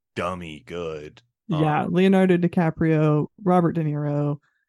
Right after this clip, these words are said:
Speaker 2: Lily Gladstone, Jesse Plemons, Brendan Fraser. Yeah.
Speaker 1: Yeah,
Speaker 2: It's
Speaker 1: um, yeah, like, evidently the casting call for this, like, down there was just, like, crazy. Like,
Speaker 2: And
Speaker 1: the
Speaker 2: the,
Speaker 1: group
Speaker 2: I
Speaker 1: extras they got.
Speaker 2: I knew someone who got to,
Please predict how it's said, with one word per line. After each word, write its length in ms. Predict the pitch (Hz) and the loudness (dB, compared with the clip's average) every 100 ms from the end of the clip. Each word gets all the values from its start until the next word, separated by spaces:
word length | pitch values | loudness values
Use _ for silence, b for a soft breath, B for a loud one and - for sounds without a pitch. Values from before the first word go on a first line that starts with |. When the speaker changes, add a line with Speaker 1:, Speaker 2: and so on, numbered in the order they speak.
| _ _ _ | _ _ _
Speaker 2:
Lily 300 | - 196 190 | 2 4 4
Gladstone, 760 | 160 156 160 - - 156 156 156 | 4 0 0 -4 -2 0 0 2
Jesse 300 | 196 202 165 | 2 2 0
Plemons, 500 | - 156 156 156 147 | -2 0 0 0 -2
Brendan 260 | 185 190 180 | 0 0 0
Fraser. 540 | - 151 151 147 147 - | -2 -2 -2 -2 -4 -8
Yeah. 260 | - 139 - - _ _ | -8 -6 -8 -12 _ _
Speaker 1:
Yeah, 240 | - 98 87 98 | -10 -8 -8 -4
Speaker 2:
It's 140 | 98 | -4
Speaker 1:
um, 140 | 101 - _ - | -4 -16 _ -20
yeah, 160 | 80 73 | -18 -14
like, 120 | 98 85 | -12 -8
evidently 400 | 113 120 98 90 | -6 -6 -8 -10
the 100 | 82 | -12
casting 440 | - 80 - 80 | -12 -14 -14 -16
call 200 | 78 - | -16 -16
for 140 | - | -16
this, 200 | 71 73 | -20 -18
like, 220 | 76 - - | -20 -20 -20
down 260 | 76 73 | -18 -18
there 160 | 73 73 | -20 -20
was 160 | 73 - | -20 -20
just, 260 | - - _ | -20 -20 _
like, 340 | _ - _ _ _ | _ -20 _ _ _
crazy. 1200 | - - - 90 80 80 78 71 69 - 50 - _ _ _ _ - | -20 -20 -20 -20 -18 -18 -18 -18 -20 -20 -20 -20 _ _ _ _ -20
Like, 220 | 76 - | -20 -6
Speaker 2:
And 120 | 180 180 | -2 2
Speaker 1:
the 20 | |
Speaker 2:
the, 220 | 160 - _ _ | 0 -2 _ _
Speaker 1:
group 180 | 156 151 | -20 -2
Speaker 2:
I 160 | 190 185 | 2 2
Speaker 1:
extras 460 | - _ _ 73 - | 0 _ _ -20 -20
they 120 | 71 | -20
got. 280 | 69 69 - _ _ _ _ _ - | -20 -20 -20 _ _ _ _ _ -6
Speaker 2:
I 100 | 196 | -4
knew 220 | 202 339 370 | 0 -2 -2
someone 520 | - 247 214 170 175 | -4 -2 -2 -2 -4
who 160 | 185 175 | -4 -4
got 220 | 185 190 | -4 -4
to, 180 | - - | -6 -10